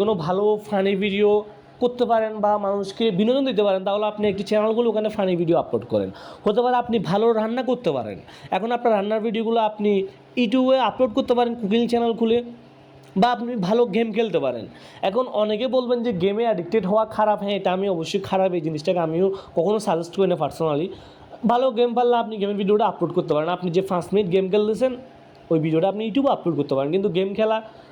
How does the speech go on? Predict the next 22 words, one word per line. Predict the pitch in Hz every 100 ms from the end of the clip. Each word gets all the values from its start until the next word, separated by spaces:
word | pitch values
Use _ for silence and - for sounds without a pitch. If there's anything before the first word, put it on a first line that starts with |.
| 180
এটা | 208 147
ভালো | 175 190
না, | 208
এটা | 185 180
একটা | 175
ব্যাড | 156 170
হ্যাবিট | 170 160 143
বলতে | 147 131 123
গেলে। | 113 95 - - -
আপনার | 175 185
ব্রেনের | 156 180 196
উপর | 196 208
অনেক | 175 143
বেশি | 151 180
ইফেক্ট | 147 151
পড়ে | 151 139
যখন | 139 151
আপনি | 151 165 - - -
প্রচুর | 226 226 247
পরিমাণে | 233 214 220 175
গেম | 190 185
খেলবেন। | 165 131 104